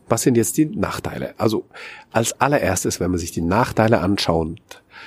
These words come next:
anschaut, ähm, als allererstes wird einem genannt, ja, das Flachdach, das ist unsicher, da gibt's immer Probleme, äh, Finger weg.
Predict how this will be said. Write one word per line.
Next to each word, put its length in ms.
anschaut, 520
ähm, 440
als 140
allererstes 520
wird 140
einem 180
genannt, 420
ja, 360
das 180
Flachdach, 640
das 240
ist 460
unsicher, 680
da 580
gibt's 240
immer 180
Probleme, 760
äh, 200
Finger 300
weg. 220